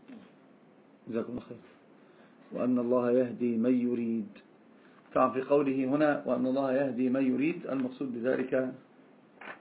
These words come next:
هداية القلوب والإرادة الكونية، لأن الله شرعًا أراد للجميع الهداية،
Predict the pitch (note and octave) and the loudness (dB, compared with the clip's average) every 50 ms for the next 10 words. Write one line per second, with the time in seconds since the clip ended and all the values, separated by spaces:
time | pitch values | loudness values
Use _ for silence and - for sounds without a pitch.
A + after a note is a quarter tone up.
0 | - - - - - - - - - - - - - A#2 A#2 A#2 C3+ C3+ C3 B2 | -16 -18 -18 -10 -4 -2 -2 -2 -4 -8 -16 -16 -12 -10 -4 0 2 4 4 2
1 | A2+ - - - - - - - - A#2 A2+ - - B2+ - C3+ A#2+ F#2+ - - | 0 -2 -8 -20 -20 -20 -20 -14 -10 -10 -10 -6 -4 -4 -2 -2 -2 -4 -8 -12
2 | - - - - - - - - - - - - - - - - - - - - | -18 -20 -20 -20 -20 -20 -20 -20 -20 -20 -20 -20 -20 -20 -20 -20 -20 -20 -20 -20
3 | - - - - - - - - - - - - - - - - - - - - | -20 -20 -20 -20 -20 -20 -20 -20 -20 -20 -20 -20 -20 -20 -20 -20 -20 -20 -20 -20
4 | - - - A2 A#2 A#2 - A#2+ A#2+ C3 C3 B2+ B2 A#2+ - - A#2+ A#2 B2 C3+ | -20 -18 -10 -8 -8 -6 -4 -2 2 2 2 2 0 -2 -4 -4 -4 -2 0 0
5 | C3+ B2 A2+ G#2+ - - - - - - - - - - - - - - - - | 0 0 -2 -4 -8 -12 -14 -12 -12 -12 -12 -14 -16 -20 -20 -20 -20 -20 -20 -20
6 | - - - - A2+ A#2+ A#2+ B2 B2+ B2 C3 C#3+ C#3 B2+ B2 - - D3+ D3+ D#3 | -20 -20 -12 -6 -4 -2 0 0 0 2 2 2 2 2 0 0 2 2 2 2
7 | D#3+ F3 E3 - - - B2 C3 D3 D3 C#3 B2+ C3 C3+ C#3+ C3+ B2 A#2+ B2+ C3 | 2 0 -2 -2 -4 -2 2 4 4 4 4 2 0 0 0 -2 -2 -2 -2 -2
8 | D3 E3 D#3 C#3 B2+ B2+ A2+ A#2+ A#2 G#2+ G2 | -2 -2 -2 -2 -2 -2 -2 -4 -4 -6 -8